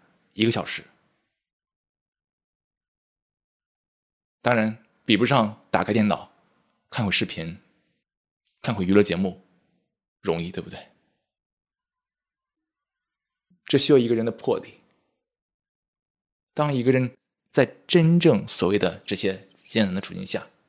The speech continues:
一个人静下来，先把内心清空掉。当一个人真的这么做了之后，他不会有这个问题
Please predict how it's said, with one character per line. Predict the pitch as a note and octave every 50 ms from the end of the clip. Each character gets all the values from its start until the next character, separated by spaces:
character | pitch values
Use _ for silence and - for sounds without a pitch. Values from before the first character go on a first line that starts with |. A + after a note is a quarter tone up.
| _ _ _ _ _ _ _ _ _ _ _
一 | B2 A#2+
个 | A#2 A#2
人 | A#2 B2 C#3 D#3+ - _ _ _ _ _ _ _ _ _ _ _
静 | - - D#3 A2
下 | G2+ -
来， | - - - - - _ _ _ _ _ _ _ _ _ _ -
先 | - - - C#3+
把 | A#2+ F#2+ G2+
内 | A#2 A2+
心 | G#2+ - A#2
清 | - - B2+
空 | A2+ C#3
掉。 | C#3 C3 G#2 - - _ _ _ _ _ _ _ _ _ _ _ _ _ _ _ _ _ _ _ _ _ _ _ _
当 | - E3+ E3 D#3+
一 | D#3 D3
个 | D3+ D#3
人 | E3 E3+ E3+ - - -
真 | A3 G3
的 | F3+
这 | E3+ F#3+
么 | F3+ F3+
做 | G#3 F#3+ B2
了 | -
之 | B2+
后， | A#2+ - C#3+ - - - _ _ _ _ _ _ _ _ _ _
他 | - - C#3+
不 | - - B2+
会 | - - C#3+
有 | A2
这 | - G#2
个 | G2+ G2
问 | F#2+ G2 -
题 | - - -